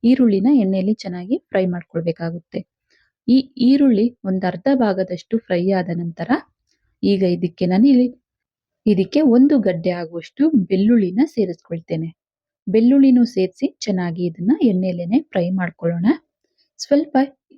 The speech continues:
ಈರುಳ್ಳಿ, ಬೆಳ್ಳುಳ್ಳಿ ಫ್ರೈ ಆದ ನಂತರ ನಾನಿಲ್ಲಿ ಚಿಕ್ಕ ಗಾತ್ರದ ಮೂರು ಮೂಲಂಗಿನ ಸಿಪ್ಪೆ ಎರೆದು ಈ ರೀತಿ ದಪ್ಪ ಗಾತ್ರದಲ್ಲೇ ಕಟ್ ಮಾಡ್ಕೊಂಡಿದ್ದೇನೆ.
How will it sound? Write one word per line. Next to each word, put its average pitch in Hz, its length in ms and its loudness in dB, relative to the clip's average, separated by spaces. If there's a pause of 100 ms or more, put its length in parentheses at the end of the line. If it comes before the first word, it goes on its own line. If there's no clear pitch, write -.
ಈರುಳ್ಳಿ, 254 580 2
ಬೆಳ್ಳುಳ್ಳಿ 196 600 0
ಫ್ರೈ 196 260 0
ಆದ 233 220 2
ನಂತರ 180 440 -6
ನಾನಿಲ್ಲಿ 226 720 2 (380)
ಚಿಕ್ಕ 254 320 -4
ಗಾತ್ರದ 226 400 -2 (180)
ಮೂರು 233 380 4
ಮೂಲಂಗಿನ 208 920 0 (440)
ಸಿಪ್ಪೆ 294 460 -2
ಎರೆದು 214 460 0
ಈ 202 80 2
ರೀತಿ 196 380 -2
ದಪ್ಪ 185 260 -6
ಗಾತ್ರದಲ್ಲೇ 180 600 -4
ಕಟ್ 196 320 -8
ಮಾಡ್ಕೊಂಡಿದ್ದೇನೆ. 170 840 -2